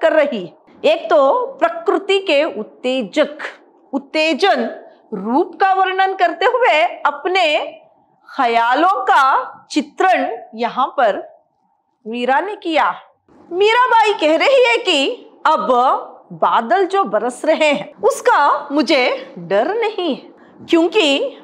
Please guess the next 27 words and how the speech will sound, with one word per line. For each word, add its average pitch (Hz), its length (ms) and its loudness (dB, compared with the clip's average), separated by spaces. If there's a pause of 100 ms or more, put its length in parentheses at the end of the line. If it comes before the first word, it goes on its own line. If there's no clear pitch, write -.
(120)
मेरा 214 520 2
प्रियतम, 359 760 0 (360)
यहाँ 247 200 0
पर 269 260 2
प्रियतम 269 640 0
श्री 254 240 -6
कृष्ण 254 340 -10
को 226 180 2 (460)
वो 247 280 2
संबोधित 247 640 -2
कर 240 100 2
रही 269 200 0
है, 302 380 0 (340)
मेरा 269 680 2 (220)
प्रियतम 370 540 0
जो 339 140 0
है 302 460 0
घर 240 240 -2
में 440 160 -2
है। 247 280 -4 (1200)
मेघों 302 600 0
से 311 560 -2
वो 269 160 2
कहती 277 420 -2
है 480 180 2
कि 330 340 -2
तुम 285 220 0